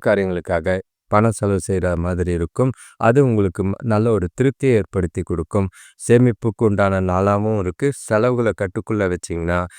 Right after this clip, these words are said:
சேமிப்பு அதிகமாக வாய்ப்பு இருக்கு. ஆரோக்கியத்தை பொறுத்தளவுக்கு சிறந்த ஆரோக்கியம் பராமரிக்கிறது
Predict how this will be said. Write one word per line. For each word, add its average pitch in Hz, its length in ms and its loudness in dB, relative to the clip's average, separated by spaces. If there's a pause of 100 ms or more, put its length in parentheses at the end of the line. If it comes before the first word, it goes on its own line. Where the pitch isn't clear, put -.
(160)
சேமிப்பு 139 520 0
அதிகமாக 95 640 -2
வாய்ப்பு 82 420 -2
இருக்கு. 95 300 0 (400)
ஆரோக்கியத்தை 120 520 2
பொறுத்தளவுக்கு 87 640 -2 (100)
சிறந்த 127 480 2
ஆரோக்கியம் 98 500 0 (100)
பராமரிக்கிறது 95 800 -2